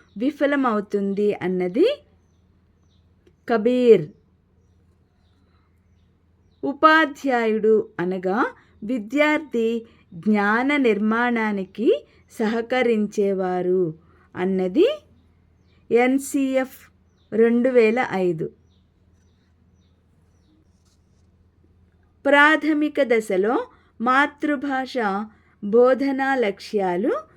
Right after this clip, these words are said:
ఎన్ని? ఏడు. బోధనా లక్ష్యాలను కూలంకషంగా విశ్లేషించిన మొట్టమొదటి శాస్త్రవేత్త ఎవరు?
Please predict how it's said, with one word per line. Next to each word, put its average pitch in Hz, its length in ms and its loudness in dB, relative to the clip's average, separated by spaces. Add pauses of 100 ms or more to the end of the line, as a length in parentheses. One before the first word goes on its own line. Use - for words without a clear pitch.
(200)
ఎన్ని? 185 640 0 (1600)
ఏడు. 214 540 6 (2500)
బోధనా 302 680 4
లక్ష్యాలను 220 1040 -2 (380)
కూలంకషంగా 277 1120 -2 (100)
విశ్లేషించిన 220 1040 -2 (440)
మొట్టమొదటి 294 840 -2
శాస్త్రవేత్త 214 920 -2
ఎవరు? 170 600 -2